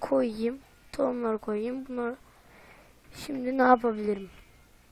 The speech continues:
Şu çiğ etleri bir pişireyim. Ve, e, ağaç kesip evimin ikinci katına atmak için hazırlayayım. Ee, arkadaşlar bu bildiğiniz üzere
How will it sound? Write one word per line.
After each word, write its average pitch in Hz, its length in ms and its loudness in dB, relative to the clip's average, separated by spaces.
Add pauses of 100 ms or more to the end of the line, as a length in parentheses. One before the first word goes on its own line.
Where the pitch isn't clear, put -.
(600)
Şu 254 260 -6 (120)
çiğ 240 280 6
etleri 226 480 4 (1600)
bir 240 60 -8
pişireyim. 226 680 -6 (1900)
Ve, 262 280 8 (960)
e, 226 280 2 (160)
ağaç 294 420 12
kesip 247 400 2 (480)
evimin 277 420 8
ikinci 269 460 -2
katına 220 460 4
atmak 220 300 -4
için 214 300 -4 (560)
hazırlayayım. 240 880 2 (800)
Ee, 285 40 -2 (380)
arkadaşlar 269 600 8
bu 285 140 -2
bildiğiniz 277 500 4
üzere 254 360 10